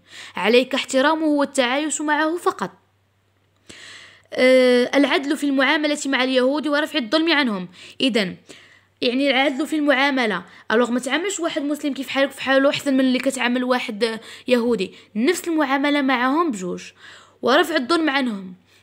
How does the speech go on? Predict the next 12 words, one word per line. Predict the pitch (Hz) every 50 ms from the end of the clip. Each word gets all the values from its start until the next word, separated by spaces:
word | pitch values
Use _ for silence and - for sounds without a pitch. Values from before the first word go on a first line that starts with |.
| _ -
ألوغ | 233 254 269 262 233
ملي | 247 254 262 254
تلاقى | 262 269 269 - 277 254
شي | - - 254
يهودي | 269 269 254 254 262 226 277
ما | 262 247
تضربوش، | 240 196 196 254 262 247 339 359 330 262 208 - - - - - -
زورو | 214 196 220 302 330 349 359
إلا | 330 330 330 330
كان | 330 320 320 311
مريض، | 302 277 262 247 226 208 196 - - - _ -
جارك، | 202 233 247 247 247 220 214 - -